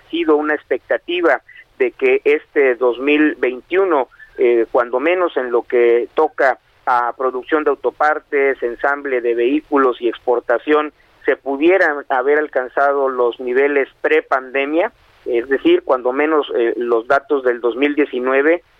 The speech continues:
en este momento ya, eh, se encuentra en duda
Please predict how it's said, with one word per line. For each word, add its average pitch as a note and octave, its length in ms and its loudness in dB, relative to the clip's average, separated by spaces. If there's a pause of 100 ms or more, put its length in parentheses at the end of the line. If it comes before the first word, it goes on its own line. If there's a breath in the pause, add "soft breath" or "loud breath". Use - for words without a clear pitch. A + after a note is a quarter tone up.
(140 soft breath)
en B2+ 160 2
este D3+ 180 -2
momento C3+ 540 0
ya, C3+ 440 2
eh, A#2+ 300 -2
se B2 80 0
encuentra B2+ 640 -2
en B2 140 -10
duda G3+ 340 0